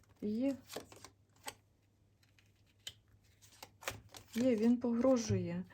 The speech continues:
Він погрожує трауром, погрожує втратами. І в нього претензії є територіальні.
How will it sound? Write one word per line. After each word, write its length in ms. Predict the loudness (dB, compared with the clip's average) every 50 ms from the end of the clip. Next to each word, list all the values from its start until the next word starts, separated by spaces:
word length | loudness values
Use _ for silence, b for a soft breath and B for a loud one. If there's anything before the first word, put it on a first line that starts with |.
| B B B B B B B
Він 320 | 0 2 4 4 4 4 4
погрожує 1120 | 6 6 6 6 6 6 6 8 6 6 4 4 2 2 2 0 0 -2 -2 -2 -2 -4 -6 -8 -12 _ _ _ _ -20 _ _ _ _ _ _ _ _ _ _ _
трауром, 600 | 0 2 4 4 4 4 4 4 2 2 0 -2
погрожує 580 | 0 0 2 4 4 4 4 4 4 4 2 2
втратами. 920 | 2 0 2 4 4 6 4 2 2 0 0 2 2 0 0 -4 -6 -8 -12 _ _ _ _ _ _ _ _ B B B B B B -16 B B
І 120 | 4 6 8
в 80 | 10
нього 260 | 10 10 10 10 6 4
претензії 800 | 4 4 2 4 6 8 8 8 8 6 6 4 4 6 6
є 180 | 6 6 4 4
територіальні. 1080 | 4 4 4 4 4 4 2 2 4 6 6 8 8 6 6 4 2 0 -2 -4 -6